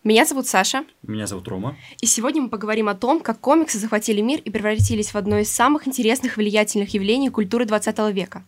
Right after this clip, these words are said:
Speaker 1: Как они появились в современной России, правда ли, что они рассчитаны не только на подростков, и что читать, если ты не любишь супергероев? Узнаем с кандидатом филологических наук, директора Института филологии и журналистики и межкультурной коммуникации юфу Анной Владимировной Ветровой.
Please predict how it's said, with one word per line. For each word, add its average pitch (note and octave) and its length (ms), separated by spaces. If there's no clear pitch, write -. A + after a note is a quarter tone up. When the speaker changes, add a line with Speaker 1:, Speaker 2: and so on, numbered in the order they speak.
Speaker 1:
Как D4+ 160
они D4 140
появились A3+ 340
в - 40
современной G3+ 380
России, A#3 460
правда A3 320
ли, G#3 60
что A3 160
они G#3 100
рассчитаны G#3 480
не G#3 140
только G#3+ 280
на F#3 80
подростков, G3 600
и A#3 80
что A#3+ 200
читать, B3 300
если C4 140
ты G3+ 80
не G#3 80
любишь A#3+ 260
супергероев? G#3 640
Узнаем A#3 540
с - 120
кандидатом A#3+ 380
филологических G#3 580
наук, G#3+ 280
директора G#3 460
Института G#3+ 440
филологии F#3+ 540
и F#3+ 40
журналистики F#3+ 640
и G3+ 40
межкультурной G3+ 520
коммуникации F#3+ 580
юфу F#3 360
Анной G3+ 240
Владимировной G#3 480
Ветровой. F#3 560